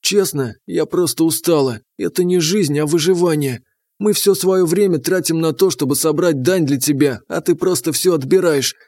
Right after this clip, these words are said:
Еще и детей Игната забрал. Отпусти их и перестань брать с нас дань. Тогда я отдамся тебе», пересилив себя, произнесла княжна.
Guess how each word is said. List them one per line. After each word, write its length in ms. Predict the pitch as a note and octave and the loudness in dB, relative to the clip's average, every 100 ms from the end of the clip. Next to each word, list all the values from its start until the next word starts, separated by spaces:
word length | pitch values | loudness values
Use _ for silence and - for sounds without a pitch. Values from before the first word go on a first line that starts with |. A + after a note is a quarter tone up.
| _ | _
Еще 260 | G3+ F#3 G3+ | -4 0 0
и 80 | F#3+ | 0
детей 400 | E3+ E3 F3 D#3+ | 0 0 2 2
Игната 420 | D3 F3 D#3 D3 | 2 0 0 0
забрал. 520 | C#3 F3 E3 D#3 B2+ _ _ _ | 0 0 2 0 -2 _ _ _
Отпусти 540 | D#3+ - G#3+ - - | -12 -4 -4 -2 -2
их 160 | G3 - | -2 -2
и 60 | F3+ | -2
перестань 480 | G#3 G3 - F#3+ | -2 -2 -2 0
брать 240 | D3+ E3 D3+ | 0 0 0
с 80 | F3 | -2
нас 180 | F3 | -4
дань. 280 | D3+ E3+ C#3 - _ _ | 0 0 -2 -6 _ _
Тогда 320 | - F3 D#3+ F#3 | -6 -2 0 0
я 200 | E3 E3+ | 0 0
отдамся 460 | D3+ G3 D#3+ C#3+ | 2 2 0 -4
тебе», 380 | B2+ C#3+ D3 B2+ - _ - | -4 2 2 0 -10 _ -4
пересилив 520 | A2+ B2 E3+ F3+ D3+ | -2 -2 0 0 0
себя, 360 | - D3 E3+ | 0 2 2
произнесла 560 | E3 D3 C3+ D#3 C#3 D#3 | 2 0 0 -2 0 -2
княжна. 540 | D3 D#3+ C#3+ D#3 C3+ | 0 -2 0 0 -2